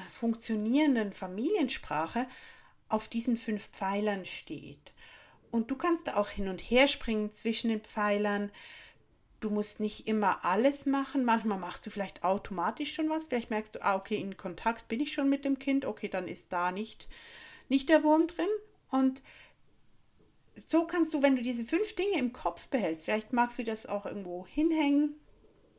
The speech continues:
dass du diese fünf Dinge im Kopf hast. Was sind diese fünf Pfeiler? Und wenn irgendwas nicht so läuft in der Kommunikation, wie du dir das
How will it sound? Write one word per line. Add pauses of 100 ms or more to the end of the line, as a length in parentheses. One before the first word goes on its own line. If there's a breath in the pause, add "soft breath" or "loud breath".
(720 loud breath)
dass
du
diese
fünf
Dinge
im
Kopf
hast.
Was
sind
diese
fünf
Pfeiler? (500 loud breath)
Und
wenn
irgendwas
nicht
so
läuft
in
der
Kommunikation,
wie
du
dir
das